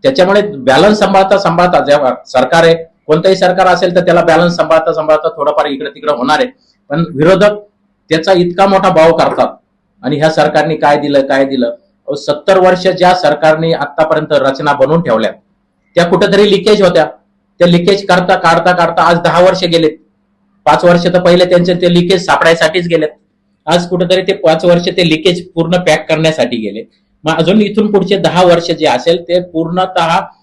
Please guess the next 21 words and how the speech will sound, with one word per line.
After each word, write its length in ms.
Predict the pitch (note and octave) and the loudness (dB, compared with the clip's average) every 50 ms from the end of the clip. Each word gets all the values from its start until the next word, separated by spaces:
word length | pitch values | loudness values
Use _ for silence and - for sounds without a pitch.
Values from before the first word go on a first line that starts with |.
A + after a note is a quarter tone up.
| _ _ - | _ _ -8
मी 140 | D#3 E3+ F3 - | -8 -6 -4 -4
छाती 220 | D3 - - F3+ | -4 -2 -2 -2
ठोकून 320 | F3 F3 D#3+ D3 F#3+ F3+ E3+ | -2 -2 -2 -2 -2 -2 -4
शेतकरी 500 | - - D#3 D3+ D3+ - - F#3+ F#3 G#3 | -2 -2 -2 -2 -2 -2 0 0 2 2
म्हणून 240 | G3 E3+ F3 G3+ - | 4 4 2 2 2
सांगेन, 460 | - - C3+ B2+ B2 B2+ B2+ - - - _ _ _ _ _ _ _ _ _ _ _ | 0 0 2 2 2 2 0 -2 -8 -18 _ _ _ _ _ _ _ _ _ _ _
क-, 380 | E3+ D#3+ - - _ _ _ - | -4 -4 -4 -8 _ _ _ -6
अजून 360 | C#3+ D3+ D3+ F3 G3 G3+ F#3+ C#3 | -4 -4 -2 -2 -2 -2 0 0
येत्या 260 | D#3 E3+ - G3+ F#3 | 0 0 2 2 0
दहा 220 | E3+ E3+ E3+ F3 | 2 2 2 2
वर्षामध्ये 540 | F3 F3 E3 E3+ - D#3+ D#3+ D#3+ D3+ E3 D#3 | 2 2 2 2 0 -2 0 0 0 0 -2
शेतकरी 520 | - - D3+ D3 - - - D#3+ D#3 E3 D#3+ | -2 -2 -4 -4 -4 -2 -2 -2 0 0 -2
हा 280 | A#2 C3 C3+ C#3 D3 D#3 - - _ _ _ _ _ _ - | -2 -2 -2 -2 -2 -4 -6 -12 _ _ _ _ _ _ -4
पूर्ण 220 | D3+ D#3+ E3+ E3 | -2 0 0 -2
जगाचा 480 | D#3 C#3 C#3 C#3 C3+ D3 C#3+ D3 D#3+ D#3 | -2 0 0 0 0 0 0 0 0 0
टॉप 340 | - - D3 D3 D3 D3 D3 | 0 0 0 -2 0 -2 -4
नंबरचा 360 | C#3 C3+ C3+ C3 B2+ - C#3+ | -4 -2 -2 -2 -2 -4 -6
शेतकरी 440 | - - C3 B2 B2 - C#3+ D3 D3+ | -4 -4 -6 -6 -6 -4 -2 -2 -2
हा 120 | A#2+ B2 | -2 -4
भारतातला 500 | B2 - G#2 A2 G#2+ - A2 G#2+ - A#2 | -6 -6 -8 -8 -6 -6 -6 -4 -2 -2
असेल. 320 | G#2+ G#2+ - - - - | -2 -2 -4 -6 -14 -18